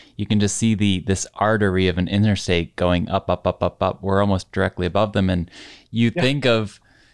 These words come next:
Speaker 1: you think of the Great Migration, and you think of, well, what are the cities that became known for jazz and blues? Well, it just goes straight up. Saint Louis, Chicago, <laughs> Detroit.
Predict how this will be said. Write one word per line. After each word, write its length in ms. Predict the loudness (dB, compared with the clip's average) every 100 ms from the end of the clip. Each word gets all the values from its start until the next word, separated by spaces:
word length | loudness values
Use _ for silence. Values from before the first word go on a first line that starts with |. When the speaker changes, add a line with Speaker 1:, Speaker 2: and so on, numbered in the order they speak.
| _
Speaker 1:
you 100 | -6
think 180 | -2 -2
of 40 | -2
the 60 |
Great 220 | 0 0
Migration, 580 | 2 0 2 0 2 2
and 180 | 2 2
you 120 | 0
think 240 | 0 0 2
of, 200 | 0 0
well, 240 | 2 2
what 160 | 2 0
are 40 |
the 120 | 0
cities 420 | 0 0 0 -2 -2
that 160 | -4
became 400 | -4 0 0 2
known 240 | 2 2 0
for 120 | -2
jazz 320 | 0 0 0
and 120 | -2
blues? 340 | 2 2 2 0
Well, 220 | 0 2
it 100 | 0
just 220 | -2 0
goes 240 | 0 0
straight 340 | -2 -2 0 2
up. 300 | 0 -2 -6
Saint 160 | -2
Louis, 400 | 0 2 0 -4 -14 _
Chicago, 500 | -6 -2 0 0 -2 _
<laughs> 100 | -10
Detroit. 580 | -2 2 0 -2 -12